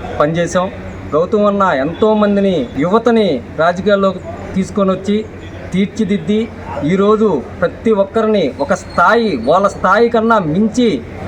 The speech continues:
పదవులు ఇవ్వడం జరిగింది. అలాంటి పదవుల్లో అనుభవిస్తూ గౌతమ్ అన్న పెట్టిన, వాస్తవంగా చెప్పుకోవాలంటే గౌతమ్ అన్న పెట్టిన భిక్ష, ఆ భిక్షని స్వీకరించాల్సింది పోయి, అది వచ్చిన తర్వాత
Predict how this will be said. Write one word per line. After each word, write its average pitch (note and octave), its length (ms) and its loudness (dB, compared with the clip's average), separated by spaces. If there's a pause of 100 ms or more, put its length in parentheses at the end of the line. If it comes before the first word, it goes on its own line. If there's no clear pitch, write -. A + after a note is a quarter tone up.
(120)
పదవులు G3 280 4
ఇవ్వడం F#3+ 280 2 (320)
జరిగింది. F#3 520 0 (240)
అలాంటి A3 400 4
పదవుల్లో A#3+ 920 4 (300)
అనుభవిస్తూ A3+ 720 2 (480)
గౌతమ్ A3 400 4
అన్న A#3+ 120 4
పెట్టిన, A3 680 2
వాస్తవంగా G#3+ 540 4
చెప్పుకోవాలంటే A3+ 420 2
గౌతమ్ A3+ 200 4
అన్న A#3 120 4
పెట్టిన G#3+ 240 2
భిక్ష, F#3+ 280 -4 (380)
ఆ D#3+ 120 4 (180)
భిక్షని C4 720 0 (140)
స్వీకరించాల్సింది A3+ 1160 2 (140)
పోయి, G#3+ 280 2 (320)
అది E3 140 0
వచ్చిన G3+ 420 0
తర్వాత A#3+ 440 2